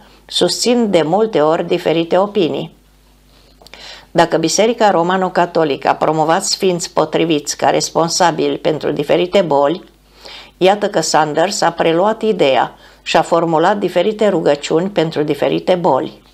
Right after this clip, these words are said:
adică o rugăciune pentru indigestie nu corespunde pentru o boală de respirație și așa mai departe.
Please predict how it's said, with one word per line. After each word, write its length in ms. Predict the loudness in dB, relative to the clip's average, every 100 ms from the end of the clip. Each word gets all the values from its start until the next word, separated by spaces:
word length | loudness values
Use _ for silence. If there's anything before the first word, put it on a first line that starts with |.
| -20 -20 -20 -8 0
adică 440 | 2 2 0 2
o 160 | 2 2
rugăciune 540 | 2 0 0 0 0
pentru 340 | 0 -2 0
indigestie 800 | 0 0 0 0 0 0 -2 0
nu 120 | 0 0
corespunde 680 | 0 0 0 -4 -2 0
pentru 340 | 0 -2 -2 -2
o 40 |
boală 340 | 2 2 2 0
de 160 | 0
respirație 800 | 0 -2 -2 0 0 0 -8 -10 -12 -20 -18
și 140 | -6 -2
așa 160 | 0
mai 160 | 0 0
departe. 580 | 0 0 -2 -2 -12